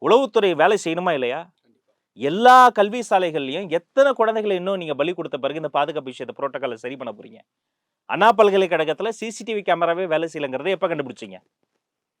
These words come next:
அப்ப இந்த, இது போன்ற கல்வி நிறுவனங்களை எக்ஸ்ட்ரா பாதுகாப்பு நீங்க கொடுத்துருக்க வேண்டாமா? இன்னும் இதை பத்தி எதுவுமே நடக்கல. ஒரு சம்பவம் நடக்கும், நடந்த பிறகு அந்த போஸ்ட் இன்சிடென்ட், போஸ்ட் கிரைம்க்கு வந்து நடக்கக்கூடிய நடவடிக்கையை மட்டுமே விளம்பரப்படுத்தி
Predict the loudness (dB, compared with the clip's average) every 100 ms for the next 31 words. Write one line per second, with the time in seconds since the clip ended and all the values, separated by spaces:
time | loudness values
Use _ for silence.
0 | _ _ _ 0 2 2 2 4 2 2
1 | -2 0 -2 0 0 0 -2 -4 -4 -4
2 | -6 -6 -6 -8 2 4 6 4 2 -2
3 | -4 -10 -10 -10 -8 -10 -10 -12 -14 -18
4 | _ _ _ _ _ _ _ _ _ -6
5 | 0 4 4 4 2 -2 -4 -2 -2 -2
6 | -2 -2 -2 -4 -6 -4 -2 0 0 0
7 | -2 -4 -2 0 0 -2 -4 -4 -4 -4
8 | -6 _ _ _ -12 -10 -8 0 2 2
9 | 0 -6 -6 -4 -4 -4 -4 -4 -4 -8
10 | -4 -6 -6 -8 -6 -4 -4 -4 -4 -4
11 | -6 -4 -6 -8 -12 -12 -14 -10 -8 -8
12 | -10 -12 -12 -12